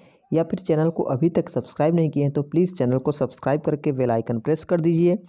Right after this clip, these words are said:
जिससे कि मेरी आने वाली वीडियोज़ आप सबसे पहले देख सको। तो दोस्तों, सबसे पहले मैं अपने आईआरसीटीसी ऐप को ओपन कर लेता हूँ। दोस्तों, यहाँ पे मैंने एक टिकट बुक किया हूँ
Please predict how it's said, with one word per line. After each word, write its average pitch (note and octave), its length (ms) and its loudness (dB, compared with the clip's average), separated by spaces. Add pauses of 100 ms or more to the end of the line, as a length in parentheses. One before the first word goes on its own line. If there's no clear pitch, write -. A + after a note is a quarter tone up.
(380)
जिससे D#3 280 2
कि G3 80 2
मेरी F#3+ 340 2
आने D3 160 2
वाली C#3+ 220 2
वीडियोज़ B2+ 420 2 (100)
आप C3 140 -2
सबसे D#3+ 280 -4
पहले C3+ 320 0
देख A#2 220 0
सको। - 300 -4 (1000)
तो D#3+ 60 2
दोस्तों, E3+ 300 2
सबसे G3+ 260 -4
पहले F#3 240 2
मैं F3+ 200 4
अपने D#3 380 0
आईआरसीटीसी C#3+ 840 0
ऐप C#3 220 0
को - 200 -6
ओपन C3+ 240 -2
कर B2 120 0
लेता A2+ 300 0
हूँ। A2+ 260 0 (600)
दोस्तों, D#3 320 2
यहाँ D#3+ 220 2
पे F#3 140 0
मैंने F#3 320 4
एक D3 260 0
टिकट D#3 240 0
बुक C3 280 2
किया C3 180 2
हूँ C3+ 240 2